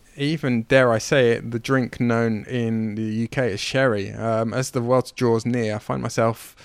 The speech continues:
wanting to crack open, not, not really crack, uncork a bottle of, I don't know, manzanilla. Last year we were down in Andalusia in sherry country and really sort of developed a taste for it over a couple of days. Um, so yeah, there'll be, there'll be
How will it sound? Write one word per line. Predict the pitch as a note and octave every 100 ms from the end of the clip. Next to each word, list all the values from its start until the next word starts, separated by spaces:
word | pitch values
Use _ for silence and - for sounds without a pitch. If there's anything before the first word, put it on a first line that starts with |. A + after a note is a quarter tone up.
| - -
wanting | A#2+ A2+ A2+ A2 G#2+
to | - A#2 G#2+ G2+ -
crack | - A2+ -
open, | G#2 G#2 - G#2+ A2+ A2+
not, | - A#2+ _ -
not | B2
really | G#2 F#2+
crack, | - A2 A2+
uncork | D3+ D3 - D#3 B2
a | -
bottle | A#2 -
of, | A2+ A2+ G#2 - - -
I |
don't | A2
know, | A2
manzanilla. | A#2 B2 A#2 A#2 D3 B2 - - -
Last | D3 D#3 -
year | D3
we | C3+
were | C3+ C3
down | C3 B2+ A#2+
in | A2 A#2 A2+
Andalusia | A#2+ A#2 A#2 C#3+ C3 A#2+ - -
in | - B2 A2
sherry | G#2 - C#3+ C3 A#2+
country | - C#3+ - - G2+ A#2 - _
and | - A2 G#2+ A2+
really | A#2 A2
sort | G#2+
of | G#2+
developed | A2 G#2+ G#2+ -
a | - -
taste | - G#2 -
for | - G2+
it | G2
over | G#2+ G2+ G#2
a |
couple | - - G#2+
of |
days. | G2+ G2+ G2+ - - - -
Um, | C3+ C3+ C#3
so | B2+ F#3
yeah, | E3+ F3+ D#3+
there'll | C#3 D3+
be, | D#3 D3
there'll | D#3
be | C#3+